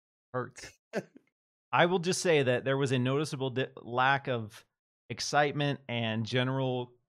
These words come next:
Speaker 1: community enthusiasm with Street Fighter Five compared to Street Fighter
Speaker 2: Yeah,
Speaker 1: Four.
Speaker 2: that's true.
Speaker 1: Street Fighter Four was a cultural phenomenon. People were s-,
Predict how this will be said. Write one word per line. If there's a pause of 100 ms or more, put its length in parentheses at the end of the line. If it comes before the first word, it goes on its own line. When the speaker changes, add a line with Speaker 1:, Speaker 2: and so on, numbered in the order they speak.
Speaker 1:
community
enthusiasm
with
Street
Fighter
Five
compared
to (420)
Street
Fighter
Speaker 2:
Yeah,
Speaker 1:
Four.
Speaker 2:
that's
true. (440)
Speaker 1:
Street
Fighter
Four
was
a
cultural
phenomenon. (200)
People
were
s-,